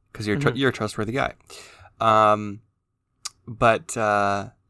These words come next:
Speaker 1: no, I like the, I like the hint system because it's like a three-tiered system. So, like, the lowest tier is gonna give you just a general hint. The second tier might be a bit more direct. The third hint's gonna, like, give you the answer. But,
Speaker 2: Mm-hmm.
Speaker 1: like, in a moment where you're like,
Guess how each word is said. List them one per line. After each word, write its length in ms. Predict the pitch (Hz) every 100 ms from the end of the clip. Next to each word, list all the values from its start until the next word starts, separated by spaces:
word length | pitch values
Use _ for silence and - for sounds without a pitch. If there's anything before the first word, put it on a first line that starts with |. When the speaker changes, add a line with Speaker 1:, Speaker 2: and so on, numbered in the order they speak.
| _ -
Speaker 1:
no, 100 | 160
I 20 |
like 160 | 151
the, 80 | - -
I 60 | 120
like 200 | 151 -
the 80 |
hint 160 | 143 147
system 280 | - - 151
because 400 | 135 113 104 -
it's 200 | 120 -
like 140 | 131 143
a 40 |
three-tiered 640 | - 135 120 - 107 101 - _ -
system. 400 | - 104 151 190 _ - _ _ _ _
So, 200 | - 107
like, 180 | 101 95
the 80 | 107
lowest 300 | 113 117 -
tier 200 | 110 107
is 120 | 107
gonna 140 | 107
give 140 | 107 101
you 200 | 104 101
just 160 | 127
a 60 | 120
general 380 | 110 104 107 110
hint. 320 | 110 104 85
The 80 | 107
second 320 | 117 110 104
tier 200 | - 104
might 220 | 101 95
be 80 | 104
a 40 |
bit 140 | 101 90
more 100 | 95
direct. 420 | - 98 90 -
The 120 | 107
third 340 | 101 - 101 -
hint's 240 | 104 -
gonna, 200 | - 90
like, 200 | 76 73 -
give 180 | 95
you 60 | -
the 140 | 101 123
answer. 340 | - - - - - - _ _ _ _ _ -
But, 100 | 127
Speaker 2:
Mm-hmm. 80 | 120
Speaker 1:
like, 180 | 113 -
in 120 | 127
a 60 | 120
moment 360 | 123 147 117
where 100 | 110
you're 220 | 107 107
like, 360 | 104 95 -